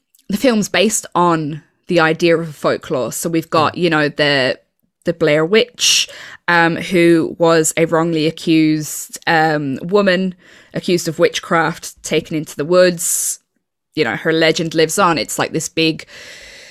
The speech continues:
Speaker 1: thing in this town in Maryland. And, you know, they set the whole story up by interviewing people before they go into the woods. And, you know, some of these people's, some of these people weren't even actors. They were just random people that they were
Speaker 2: Right.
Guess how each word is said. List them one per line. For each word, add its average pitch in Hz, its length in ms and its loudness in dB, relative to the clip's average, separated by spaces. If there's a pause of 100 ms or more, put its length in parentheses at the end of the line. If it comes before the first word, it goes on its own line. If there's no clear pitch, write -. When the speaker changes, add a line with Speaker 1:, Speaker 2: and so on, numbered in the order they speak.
(500)
Speaker 1:
thing 226 480 2
in 180 280 0
this 175 300 0
town 160 560 2
in 165 280 -2
Maryland. 139 760 0 (100)
And, 156 400 0 (640)
you 208 100 2
know, 185 140 4
they 185 180 2
set - 480 -2
the 214 100 -2
whole 185 240 2
story 175 640 0
up - 360 0 (260)
by 160 640 4 (140)
interviewing 196 580 0
people 175 320 -4
before 170 440 0
they 165 120 0
go 165 180 0
into 165 220 -4
the 196 100 -6
woods. 240 560 0
And, 196 220 0
you 208 80 -4
know, 180 100 2
some 226 220 2
of 233 60 0
these 226 160 0
people's, 190 680 -2 (180)
some 233 180 0
of 240 60 0
these 208 140 0
people 175 260 -2
weren't 170 200 0
even 156 200 -6
actors. - 480 -4
They 160 120 -2
were 165 80 -2
just - 240 -10
random 170 380 0
people 165 400 -2
that 117 120 -10
they 156 140 0
were - 60 2
Speaker 2:
Right. 143 60 0